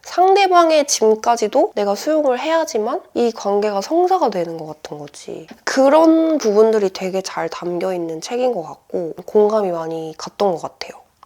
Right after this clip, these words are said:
그 부분들만. 근데 개인적으로 제가 이거 그 북계정에 독후감을 빡쳐서 써놓은 게 있는데, 초반에는 제가 방금 말한 이런 묘사들 때문에 되게 몰입을 해서 읽었는데, 후반부에 이제 다른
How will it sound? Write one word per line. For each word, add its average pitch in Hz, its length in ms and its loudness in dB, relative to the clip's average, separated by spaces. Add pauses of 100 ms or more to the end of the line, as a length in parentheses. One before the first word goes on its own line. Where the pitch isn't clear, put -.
(260)
그 233 220 2
부분들만. 185 600 -4 (240)
근데 202 480 -4 (280)
개인적으로 196 880 -4 (180)
제가 190 280 -8
이거 92 320 -6 (140)
그 - 220 -14
북계정에 190 680 0
독후감을 175 920 -4 (100)
빡쳐서 - 760 -6
써놓은 247 420 0
게 - 200 -4
있는데, 226 220 -4 (360)
초반에는 262 800 4
제가 196 240 -4
방금 233 340 4
말한 175 640 -4
이런 233 400 6
묘사들 185 420 -2
때문에 214 580 -2
되게 196 180 0
몰입을 202 440 4
해서 233 180 0
읽었는데, 170 680 -8
후반부에 339 640 4
이제 180 180 -2
다른 208 960 2